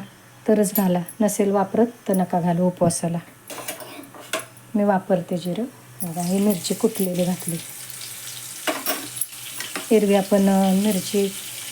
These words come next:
चिरून घालतो ना, तर मी कुटून घालते आज.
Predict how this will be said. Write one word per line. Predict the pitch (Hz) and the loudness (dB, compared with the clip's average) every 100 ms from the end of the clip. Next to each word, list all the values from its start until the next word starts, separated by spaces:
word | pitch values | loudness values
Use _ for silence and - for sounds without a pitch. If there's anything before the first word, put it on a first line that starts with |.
| - | 2
चिरून | 240 220 214 | 4 6 4
घालतो | 208 175 180 | 4 2 2
ना, | 196 247 - - - - - - - - - | 2 2 0 -6 -6 -6 -6 -6 -6 -2 0
तर | |
मी | 190 | 2
कुटून | 277 233 - 202 | 2 2 2 2
घालते | 196 185 165 180 | 2 0 2 2
आज. | 175 | 4